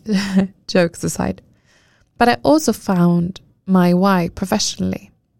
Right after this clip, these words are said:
Because so many women out there don't have the opportunity that I had. I humbly realized that. But I do know I can contribute to more women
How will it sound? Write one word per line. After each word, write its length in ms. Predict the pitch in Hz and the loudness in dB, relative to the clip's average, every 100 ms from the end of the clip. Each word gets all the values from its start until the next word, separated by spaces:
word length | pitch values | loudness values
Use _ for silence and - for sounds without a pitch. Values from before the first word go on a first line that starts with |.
| _ _ _ _ _ - _ _ _ | _ _ _ _ _ -20 _ _ _
Because 240 | - - 254 | -2 0 0
so 380 | - - 311 294 | -4 -2 0 0
many 180 | 240 | 0
women 320 | 202 214 196 185 | 2 2 2 2
out 220 | 185 185 | 0 0
there 180 | 202 202 | -2 0
don't 300 | 233 233 - | -2 -2 -4
have 160 | 269 | -4
the 100 | 233 | -4
opportunity 680 | 214 - - 247 247 220 196 | -6 -8 -6 -2 -2 -2 -4
that 140 | 190 190 | -4 -2
I 100 | 190 | -2
had. 420 | 190 - - - _ _ - | -4 -6 -10 -18 _ _ -4
I 60 | 202 | -2
humbly 420 | 190 240 226 196 | -2 -2 0 0
realized 560 | 196 220 202 190 - | 2 0 0 -4 -8
that. 320 | - - - - _ _ _ _ _ _ _ _ _ _ _ _ _ - | -10 -12 -14 -20 _ _ _ _ _ _ _ _ _ _ _ _ _ -2
But 100 | 240 | 2
I 80 | 240 | 2
do 300 | 240 277 262 | 2 0 2
know 460 | 190 175 185 202 - | 2 2 0 -4 -8
I 140 | - 214 | -4 -2
can 220 | 202 190 | 0 -2
contribute 680 | 190 220 214 196 - - - | 0 -2 -2 -4 -4 -6 -6
to 140 | - 190 | -4 0
more 220 | 208 220 | 0 0
women 500 | 220 240 185 170 | -2 -2 -4 -6